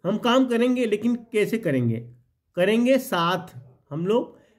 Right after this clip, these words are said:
जे हम एक साथ कार्य करते हैं, तो यहाँ पे क्या हो गया?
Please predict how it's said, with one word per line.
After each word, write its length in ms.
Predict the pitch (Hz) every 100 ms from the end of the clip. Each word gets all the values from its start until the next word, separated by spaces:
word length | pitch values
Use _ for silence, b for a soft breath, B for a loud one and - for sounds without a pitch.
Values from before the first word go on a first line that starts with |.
| b 156
जे 80 | 185
हम 240 | 190 226
एक 340 | 240 262 -
साथ 360 | - 202 190 226
कार्य 560 | - - 185 190 214 220
करते 480 | 208 170 135 185
हैं, 460 | 160 151 117 123 -
तो 60 | 180
यहाँ 200 | 180 196
पे 120 | 220
क्या 200 | - 208
हो 140 | 180
गया? 380 | 143 123 -